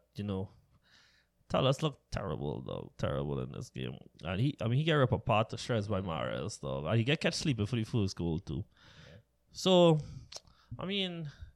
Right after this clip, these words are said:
Speaker 1: the, the only reason that people was expecting anything from United in this game was that, one, is Manchester United. Two,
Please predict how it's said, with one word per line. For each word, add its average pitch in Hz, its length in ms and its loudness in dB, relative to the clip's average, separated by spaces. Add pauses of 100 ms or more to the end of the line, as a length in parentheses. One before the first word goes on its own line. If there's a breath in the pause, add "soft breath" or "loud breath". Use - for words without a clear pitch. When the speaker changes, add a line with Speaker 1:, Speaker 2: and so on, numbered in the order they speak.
(180)
Speaker 1:
the, 214 160 6
the 208 100 4
only 202 240 0
reason 143 300 2
that 160 120 2
people 127 320 4
was 135 220 8
expecting 131 420 2
anything 110 280 4
from 127 120 4
United 113 360 4
in 107 80 4
this 107 120 4
game 110 160 6
was 101 120 4
that, 92 100 2
one, 160 300 10
is 123 100 4
Manchester 107 400 -2
United. 110 460 -2 (1300 loud breath)
Two, 214 380 2